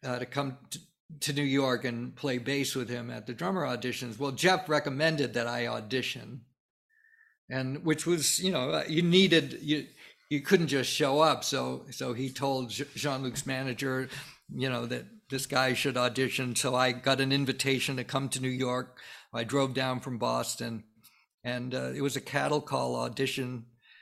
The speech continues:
And I, there was probably seven or eight drummers, and we all went in one at a time and, and auditioned. And I ended up getting the gig. So, um, so I, that's when I left Berklee, and it was, I,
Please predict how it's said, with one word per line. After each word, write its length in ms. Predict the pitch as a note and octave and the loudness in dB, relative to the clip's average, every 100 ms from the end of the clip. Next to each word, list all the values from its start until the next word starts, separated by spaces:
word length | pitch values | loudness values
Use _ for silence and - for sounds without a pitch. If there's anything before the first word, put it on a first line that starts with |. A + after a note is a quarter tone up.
| - _ - | -20 _ -8
And 140 | A#2 | -6
I, 200 | A#2 A#2+ | -4 -6
there 140 | B2 B2+ | -6 -6
was 100 | A#2+ | -4
probably 320 | - C3 A#2+ | -2 -2 0
seven 380 | - C3+ B2+ B2 | 2 2 0 -4
or 80 | A#2+ | -4
eight 180 | B2 | -4
drummers, 680 | A#2 C3 C3 B2+ A2 - - - | -6 -6 -4 -4 -2 -4 -4 -10
and 200 | A#2+ A#2+ | -8 -2
we 100 | B2 | 0
all 220 | C3 B2 | 2 0
went 180 | B2 C3 | -2 -4
in 200 | C#3 A#2+ | -4 -4
one 180 | A#2+ B2 | -4 -6
at 100 | A#2+ | -6
a 60 | |
time 360 | - C3 B2+ A#2+ | -4 -4 -2 -4
and, 180 | A2+ A2 _ _ _ - | -8 -12 _ _ _ -8
and 140 | A#2+ | -6
auditioned. 680 | A#2+ A2+ E3+ F3 B2 A2+ G#2 - - - - _ - | -4 -2 2 2 0 -6 -10 -16 -20 -20 -20 _ 0
And 120 | D3+ | 4
I 180 | D3+ D#3+ | 6 6
ended 260 | E3 D#3 | 6 6
up 180 | C#3+ B2 | 4 2
getting 340 | C#3 D#3 C#3+ A#2 | 4 4 4 -2
the 80 | |
gig. 380 | G2+ G#2+ G#2 - - _ _ _ _ _ _ _ _ _ - _ | -6 -8 -10 -14 -20 _ _ _ _ _ _ _ _ _ -20 _
So, 560 | - - B2 A#2 A#2+ - | -8 -4 -2 -4 -6 -8
um, 380 | A#2 A#2 A#2 - _ _ _ _ _ _ _ _ _ _ _ - | -8 -8 -12 -14 _ _ _ _ _ _ _ _ _ _ _ -14
so 200 | C3 C3 | -6 -2
I, 180 | B2+ B2+ | 2 0
that's 340 | C3+ D3+ D3+ D3 | 2 2 2 0
when 120 | C3 | 0
I 120 | B2 | 0
left 400 | B2 B2+ B2+ - | 0 0 -2 -4
Berklee, 480 | A#2+ A#2+ B2 A#2+ A#2 | -4 -4 -6 -8 -8
and 80 | B2 | -8
it 80 | |
was, 520 | B2 A2+ G#2 - - - - - - - - - - - _ - - - - | -8 -4 -2 -4 -6 -16 -20 -20 -20 -20 -20 -20 -18 -20 _ -20 -20 -20 -10
I, 120 | F#3+ | -6